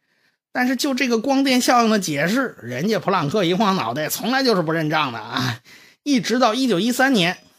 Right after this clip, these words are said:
他推荐爱因斯坦进普鲁士科学院的时候，哎呀，他，呃，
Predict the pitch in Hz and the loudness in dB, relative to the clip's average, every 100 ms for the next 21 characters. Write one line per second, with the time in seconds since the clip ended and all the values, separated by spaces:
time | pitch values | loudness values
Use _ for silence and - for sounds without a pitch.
0 | _ _ - - 240 233 320 311 285 262 | _ _ -8 2 2 2 0 0 2 2
1 | 180 247 240 254 285 302 247 160 143 262 | 0 0 2 2 0 -2 -2 -2 -2 -2
2 | 208 - 269 269 208 214 285 294 359 349 | -2 -2 0 0 0 2 2 2 2 2
3 | 190 139 143 139 - _ _ _ _ - | 0 0 0 -2 -6 _ _ _ _ -6
4 | 143 175 143 131 180 170 160 - 127 | -2 0 0 0 0 0 -6 -16 -20